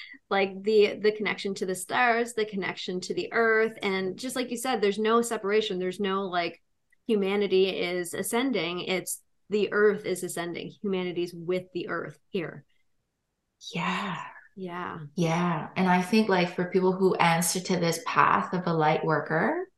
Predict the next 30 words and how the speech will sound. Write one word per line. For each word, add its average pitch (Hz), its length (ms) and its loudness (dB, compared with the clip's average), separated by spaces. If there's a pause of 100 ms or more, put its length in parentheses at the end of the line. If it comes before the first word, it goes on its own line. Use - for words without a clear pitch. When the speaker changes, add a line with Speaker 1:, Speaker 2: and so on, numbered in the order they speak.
Speaker 1:
Mm-hmm. 202 300 -4
Speaker 2:
right? 185 380 2 (680)
Um, 156 380 2 (160)
and 165 180 4
the, 151 540 2 (100)
uh, 160 220 4
ascension 185 1120 2
of 175 180 4
your 160 240 2
own 170 500 4
energy 180 1080 2
or 143 360 2 (140)
spiritual 170 480 -2
practice, 170 500 -2
essentially - 520 0
that's 156 200 4
what - 120 -2
we're 165 140 2
doing. 208 400 -2 (380)
Speaker 1:
Yeah. 214 300 -4
Speaker 2:
Is 196 320 6
to, 190 500 8
like, 185 320 4
lift 208 480 2
and 196 160 4
raise 208 460 8
the - 140 -4
energy 147 920 4
so 175 360 2
that 156 380 4